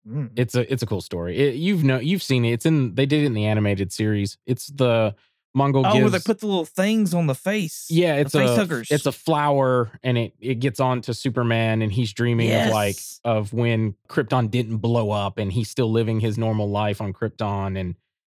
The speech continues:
Speaker 2: in the comic, it's slightly different, but basically the same. Um, that's a, that's basically Mongul's, like, best story. It's written by Alan Moore. We should read it
Speaker 1: Okay.
Speaker 2: one day. It's an older comic, but I think it's great.
Speaker 1: Is it a one shot?
Speaker 2: Uh,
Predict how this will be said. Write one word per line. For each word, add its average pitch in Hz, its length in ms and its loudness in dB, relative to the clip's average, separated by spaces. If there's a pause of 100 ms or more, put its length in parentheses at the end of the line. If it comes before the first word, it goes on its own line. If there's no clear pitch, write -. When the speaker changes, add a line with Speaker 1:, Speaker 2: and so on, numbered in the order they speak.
(200)
Speaker 2:
in 143 80 2
the 135 80 2
comic, 143 440 2
it's 117 160 -2
slightly 110 400 -2
different, 107 360 -2
but 107 180 -4
basically 104 440 -2
the 90 100 -8
same. 95 500 -4
Um, 92 340 -6
that's 110 200 -4
a, 92 120 -2 (160)
that's 120 160 -2
basically 113 440 -4
Mongul's, 92 440 -4
like, 87 160 -8
best 87 220 -6
story. 90 420 -4 (300)
It's - 80 -4
written 127 180 2
by 107 140 2
Alan 104 260 0
Moore. 110 440 0 (280)
We 131 80 0
should 214 160 0
read 220 120 2
it 101 60 2
Speaker 1:
Okay. - 60 -2
Speaker 2:
one 98 120 -2
day. 98 320 -2 (100)
It's - 140 -8
an 113 80 0
older 104 240 -2
comic, 98 400 -4
but 98 240 -4
I 98 80 -8
think 95 160 -6
it's 87 100 -10
great. - 320 -6 (160)
Speaker 1:
Is 165 120 0
it 202 80 2
a 185 40 2
one 202 160 0
shot? 302 300 -2 (440)
Speaker 2:
Uh, 151 680 -2